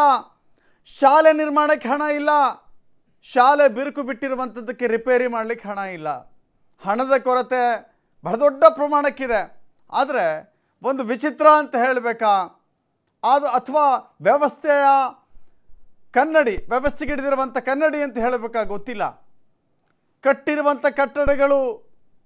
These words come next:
ನಾಯಿ ಹಂದಿ ವಾಸಸ್ಥಾನಗಳಾಗ್ಬಿಟ್ಟಿದ್ದಾವೆ, ಹಾವು ಜಿರ್ಲೆ ಚೇಳುಗಳ ವಾಸಸ್ಥಾನಗಳಾಗ್ಬಿಟ್ಟಿದ್ದಾವೆ, ಇಲಿ ಹೆಗ್ಗಣಗಳ ವಾಸಸ್ಥಾನಗಳಾಗ್ಬಿಟ್ಟಿದ್ದಾವೆ.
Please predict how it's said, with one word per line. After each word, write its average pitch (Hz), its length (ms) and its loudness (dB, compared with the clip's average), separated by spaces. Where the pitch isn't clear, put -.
ನಾಯಿ 285 480 4
ಹಂದಿ 285 360 2
ವಾಸಸ್ಥಾನಗಳಾಗ್ಬಿಟ್ಟಿದ್ದಾವೆ, 254 1500 -2
ಹಾವು 311 420 8
ಜಿರ್ಲೆ 285 720 0
ಚೇಳುಗಳ 302 500 6
ವಾಸಸ್ಥಾನಗಳಾಗ್ಬಿಟ್ಟಿದ್ದಾವೆ, 254 1500 -2
ಇಲಿ 285 180 0
ಹೆಗ್ಗಣಗಳ 311 580 6
ವಾಸಸ್ಥಾನಗಳಾಗ್ಬಿಟ್ಟಿದ್ದಾವೆ. 269 1400 0